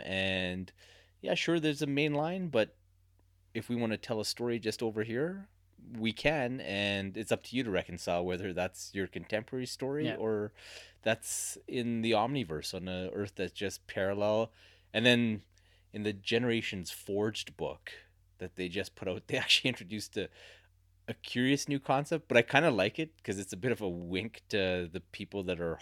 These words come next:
Speaker 1: hardcore rigid continuity honks, in that they create, they established a linear verse where they're like, "Sure,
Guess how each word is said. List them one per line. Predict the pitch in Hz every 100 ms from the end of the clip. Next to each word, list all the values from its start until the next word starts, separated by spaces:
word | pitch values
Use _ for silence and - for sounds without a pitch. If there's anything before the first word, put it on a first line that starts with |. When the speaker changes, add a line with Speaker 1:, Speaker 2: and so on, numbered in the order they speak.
| -
Speaker 1:
hardcore | 98 95 - - 98 90 82
rigid | 87 101 -
continuity | - 90 85 90 98 110 117 - - - _
honks, | 113 117 143 - - - _ _ _
in | 120 107 98
that | 98
they | - 98 _ _
create, | - 107 117 92
they | 107 104
established | - 98 98 107 - -
a | 101
linear | 98 107 117 123 131
verse | 120 139 180 - - - - - - _
where | - 107
they're | 107
like, | 104 92 - - _ _
"Sure, | - 208 135 73